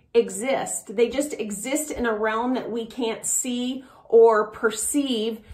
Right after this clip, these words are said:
with our five human senses. So to say that something doesn't really exist just because you can't see, feel,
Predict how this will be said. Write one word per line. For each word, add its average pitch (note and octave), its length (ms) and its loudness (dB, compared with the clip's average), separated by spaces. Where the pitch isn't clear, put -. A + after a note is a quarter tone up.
with A#3+ 240 0
our G#3+ 320 0
five G3 600 0
human G3 520 -4
senses. - 760 -4
So A3 440 2
to B3+ 140 -2
say F4+ 440 0
that F4+ 180 -2
something C#4+ 540 -2
doesn't B3 400 -2
really B3+ 360 -4
exist G#3+ 480 -2
just B3 220 -2
because A#3 400 -4
you G#3 380 -8
can't G#3 520 -6
see, G#3+ 640 -4
feel, G#3 640 -2